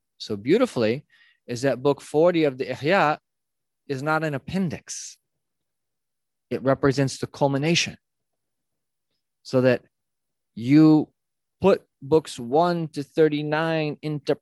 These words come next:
practice and you're ready then to meet Allah Jalla Jalaluhu. And so if you look at it, it, the breakdown is amazing. Forty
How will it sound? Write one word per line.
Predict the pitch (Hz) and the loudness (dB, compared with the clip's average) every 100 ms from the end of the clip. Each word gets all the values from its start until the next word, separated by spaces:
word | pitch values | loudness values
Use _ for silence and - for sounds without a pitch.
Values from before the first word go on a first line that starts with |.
| - | 0
practice | 180 175 - 143 | 0 0 -2 -4
and | 127 123 | -2 -2
you're | 123 | -4
ready | 107 127 113 | -2 -2 -2
then | 104 95 87 _ _ _ _ _ _ - | -4 -8 -10 _ _ _ _ _ _ -8
to | 113 | -2
meet | 127 131 | -2 -2
Allah | 127 110 101 - _ _ 117 | -4 -2 -4 -8 _ _ -4
Jalla | 104 101 | -2 -2
Jalaluhu. | 98 98 76 - - _ _ _ _ _ _ _ _ _ - | -2 -4 -4 -10 -20 _ _ _ _ _ _ _ _ _ -4
And | 120 120 | -2 0
so | - 139 | 2 2
if | 123 | 4
you | 135 | 2
look | 226 180 | 2 2
at | 147 | 2
it, | 156 143 | 2 2
it, | 143 131 | -2 -2
the | 131 | -6
breakdown | 117 147 226 - 147 131 | 0 4 4 2 -2 0
is | 131 131 | -2 -4
amazing. | 139 185 202 117 85 - _ _ _ _ | 0 2 2 0 -8 -12 _ _ _ _
Forty | _ 156 160 165 233 | _ 2 2 2 -4